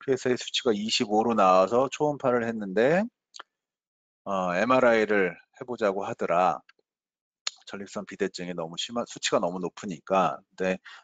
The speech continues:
엠알아이를 찍고 결과가 안 좋아서 조직 검사를 하기로 했다고 하십니다. 뼈 전이만 안 되었다면 수술을 하여 완쾌하실 확률이 높다고 들었는데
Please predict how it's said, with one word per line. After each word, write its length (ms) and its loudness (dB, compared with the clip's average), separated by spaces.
엠알아이를 600 4
찍고 640 -2
결과가 460 2
안 140 -2
좋아서 580 2
조직 220 -14
검사를 440 -2
하기로 320 -4
했다고 460 -2
하십니다. 600 -8
뼈 220 2
전이만 460 0
안 180 2
되었다면 880 0
수술을 500 -6
하여 180 4
완쾌하실 760 -2
확률이 340 -8
높다고 440 0
들었는데 680 0